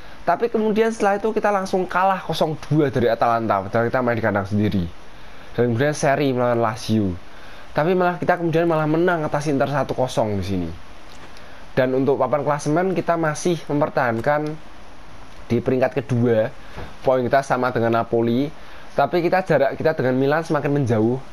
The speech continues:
terpaut empat poin saat ini. Dan di episode kali ini kita akan melawan sang pemuncak klasemen A C Milan. Jadi sebuah big match dan kita harus bertandang ke San Siro.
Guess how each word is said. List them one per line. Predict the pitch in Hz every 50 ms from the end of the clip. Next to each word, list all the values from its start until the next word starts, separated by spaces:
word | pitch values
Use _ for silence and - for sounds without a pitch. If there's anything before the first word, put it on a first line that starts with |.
| - - - - - - - - - -
terpaut | - 113 110 120 123 120
empat | 131 131 127 139 143 143 - -
poin | 147 135 139 135 131 131
saat | 139 143 117 113 123
ini. | 117 117 113 117 120 123 - - - - - - - - - -
Dan | 180 165 156 147 131 120 110 101 98 -
di | 139 131 -
episode | - - - - 151 -
kali | 180 170 202 226 226
ini | 202 180 165 160 147
kita | - 156 - - 170 165
akan | 165 165 165 160 160 156 151
melawan | 156 170 170 170 170 165 165 156 151
sang | 151 - - 180 165 156 151 143
pemuncak | - 151 151 147 143 135 147 127
klasemen | - 147 143 147 - 139 135 139 139 139 - 131
A | 131
C | - - 143
Milan. | 135 135 135 135 123 110 95 95 87 82 - - - - - - - -
Jadi | - 123 113 135 127
sebuah | - 123 131 131 117 -
big | - 127 -
match | - 139 147 143 - - -
dan | 151 123 117
kita | 143 135 156 147 139
harus | 120 117 -
bertandang | - 117 117 139 123 120 117 123 113 127
ke | 123
San | - 127 120
Siro. | 127 135 143 143 139 139 123 123 127